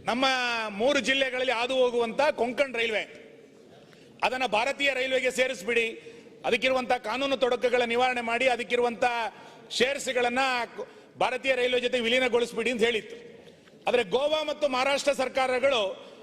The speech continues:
ಆ ಕೊಂಕಣ್ ರೈಲಲ್ಲಿ ಹಾದು ಹೋಗುವಂತ ರೈಲ್ವೆ ಸ್ಟೇಷನ್‌ಗಳಿಗೆ ರಾಜ್ಯ ಬಜೆಟ್‌ನಲ್ಲಿ ಇದನ್ನ ದುಡ್ಡಿಟ್ಟು ಅದನ್ನ ಅಭಿವೃದ್ಧಿ ಪಡಿಸುವಂತ ಕೆಲಸ ಕಾರ್ಯಗಳನ್ನ ಮಾಡಿದೆ. ನಾನು ಹಾಗಾಗಿ ಮುಖ್ಯಮಂತ್ರಿಗಳಿಗೆ ವಿನಂತಿ ಮಾಡ್ತೇನೆ,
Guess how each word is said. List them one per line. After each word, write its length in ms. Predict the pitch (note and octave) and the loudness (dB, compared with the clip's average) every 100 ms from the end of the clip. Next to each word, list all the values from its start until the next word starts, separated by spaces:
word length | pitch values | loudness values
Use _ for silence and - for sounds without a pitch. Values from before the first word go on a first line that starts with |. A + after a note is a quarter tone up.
| - | -6
ಆ 100 | G#3 | -4
ಕೊಂಕಣ್ 460 | A3+ A#3 C4 D4+ D4+ | -2 -4 -2 0 0
ರೈಲಲ್ಲಿ 280 | D4+ D4 C#4 | 2 2 0
ಹಾದು 200 | B3+ C#4+ | -2 2
ಹೋಗುವಂತ 500 | C#4 C4+ C4+ C4 A#3 C4+ B3+ A#3 - - - | 2 2 -2 0 2 2 2 -2 -8 -14 -2
ರೈಲ್ವೆ 340 | G#3 D4+ D#4+ | 0 2 0
ಸ್ಟೇಷನ್‌ಗಳಿಗೆ 680 | D#4 C#4 C#4 C4+ B3+ C4 C4+ | 0 -4 -2 -2 0 2 2
ರಾಜ್ಯ 320 | A3+ C#4+ E4+ D#4 | 0 0 0 0
ಬಜೆಟ್‌ನಲ್ಲಿ 560 | C#4+ C#4+ - C4+ C4 | -2 -2 -2 0 2
ಇದನ್ನ 260 | B3+ A#3+ A#3+ | 2 2 0
ದುಡ್ಡಿಟ್ಟು 480 | A#3 B3 B3 - D4+ | 0 0 0 2 2
ಅದನ್ನ 320 | C#4+ C4 A3+ A#3 G#3 - - - | 2 0 0 0 -2 -4 -14 -4
ಅಭಿವೃದ್ಧಿ 320 | G3+ C#4 D4 | 0 2 0
ಪಡಿಸುವಂತ 460 | C4+ B3+ B3+ B3+ B3 | 0 0 0 -2 -2
ಕೆಲಸ 320 | A#3+ A#3 A#3+ | 0 -2 0
ಕಾರ್ಯಗಳನ್ನ 500 | B3+ B3 A3+ G#3+ C4+ | 0 0 0 0 0
ಮಾಡಿದೆ. 580 | A3 A3 A3 E3+ B2+ - - - - - | 0 0 0 -2 -6 -16 -20 -20 -10 -2
ನಾನು 200 | A3+ B3+ | -2 0
ಹಾಗಾಗಿ 440 | B3 B3+ A#3+ C#4 | 0 -2 0 0
ಮುಖ್ಯಮಂತ್ರಿಗಳಿಗೆ 720 | A#3+ G3+ C4 B3+ A#3+ B3+ B3 | -2 0 0 0 0 2 2
ವಿನಂತಿ 280 | A3+ B3 A#3 | 0 0 0
ಮಾಡ್ತೇನೆ, 680 | A#3 A3 A3 A#3+ C#4+ C#4 - | 0 0 0 0 -2 -6 -18